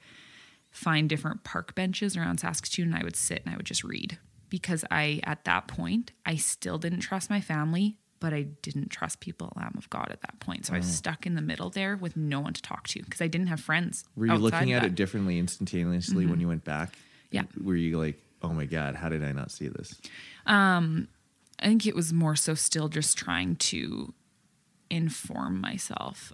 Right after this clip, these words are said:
Speaker 1: of, like, to just gather information, right? And, but I was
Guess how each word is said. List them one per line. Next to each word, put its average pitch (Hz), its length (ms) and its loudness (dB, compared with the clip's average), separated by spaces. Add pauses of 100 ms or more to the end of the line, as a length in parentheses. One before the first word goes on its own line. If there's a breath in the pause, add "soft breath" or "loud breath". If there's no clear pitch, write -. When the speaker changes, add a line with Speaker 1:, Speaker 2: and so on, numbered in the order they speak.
Speaker 1:
of, - 540 -6 (580 loud breath)
like, - 300 -6
to - 200 -2
just - 240 -4 (140)
gather 82 420 2
information, - 680 -2
right? 76 200 -2
And, 165 380 -2
but 170 140 -2
I 151 180 2
was 151 180 -4